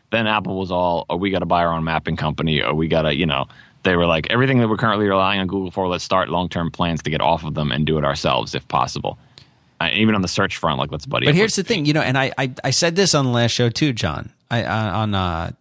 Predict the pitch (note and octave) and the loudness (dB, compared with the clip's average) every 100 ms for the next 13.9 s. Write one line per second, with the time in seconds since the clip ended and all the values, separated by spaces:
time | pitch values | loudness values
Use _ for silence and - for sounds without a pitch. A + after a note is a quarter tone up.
0 | - A2 G#2 A2+ A#2 A2+ - G#2+ - A2+ | -10 -6 -4 0 0 0 -4 -8 -4 0
1 | G#2+ A#2 G#2 G#2+ F2+ F2 - - - A2+ | 0 0 -2 -2 -4 -6 -10 -12 -14 -14
2 | _ _ _ _ _ _ - B2+ - A#2+ | _ _ _ _ _ _ -2 0 2 0
3 | F#2+ - _ _ _ _ _ _ C#3+ E3 | -2 -10 _ _ _ _ _ _ 0 2
4 | F3+ D3 B2 B2+ - C3 A#2+ - E3 D#3+ | 4 2 4 2 2 0 2 4 4 4
5 | C#3 B2 B2+ A#2 - - _ _ _ _ | 2 2 0 0 -4 -12 _ _ _ _
6 | C3+ B2+ D3 B2 C3+ C3+ F#3 G3+ E3 F3 | 2 2 2 0 0 2 2 2 2 2
7 | D3 A2+ C3 B2+ - A2+ A#2+ G#2+ - - | 2 0 0 2 0 2 2 2 -4 -18
8 | _ _ - C#3 C3+ A#2 F2 A#2+ D3 D#3+ | _ _ 2 4 6 4 4 4 4 4
9 | D#3 D#3 D#3 - C3+ C3 - - _ _ | 2 0 0 0 0 0 -2 -14 _ _
10 | - A#2+ A2+ D3 D#3 C#3+ B2+ B2 A#2 C3 | 0 2 4 4 4 4 4 2 2 4
11 | B2 B2 C3 C3+ C3 C3+ C3 E3 - B2+ | 4 4 4 4 4 2 2 0 0 0
12 | D3+ A2 A2+ A#2 B2 C3+ D#3+ B2+ G2+ G#2+ | 2 2 2 2 2 2 2 0 0 -2
13 | G2 - G2 G2+ G#2+ B2+ C3 A2+ | -2 -2 -2 0 2 2 2 0